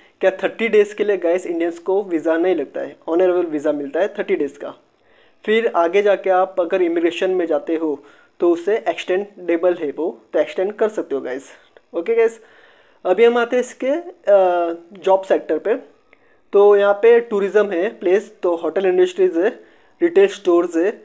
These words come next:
तो ये ज़्यादा चलते हैं वहाँ पे। ठीक है, guys, और इसकी salary पे अभी हम आते हैं। तो minimum, guys, four seventy six यूएसडी है यहाँ पे monthly, तो Indian currency में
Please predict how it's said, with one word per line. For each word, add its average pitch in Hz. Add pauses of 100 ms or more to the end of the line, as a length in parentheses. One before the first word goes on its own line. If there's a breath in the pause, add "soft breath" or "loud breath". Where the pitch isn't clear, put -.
(300 soft breath)
तो 196
ये 196
ज़्यादा 208 (180)
चलते 170
हैं 160
वहाँ 143
पे। 147 (380)
ठीक 208
है, 233
guys, 226 (840)
और 196
इसकी 185
salary 180
पे 185
अभी 156
हम 151
आते 143
हैं। 180 (460 soft breath)
तो 202
minimum, 214
guys, 220
four 208
seventy 196
six 226
यूएसडी 175
है 165
यहाँ 143
पे 175
monthly, 170 (460 soft breath)
तो 185
Indian 196
currency 214
में 214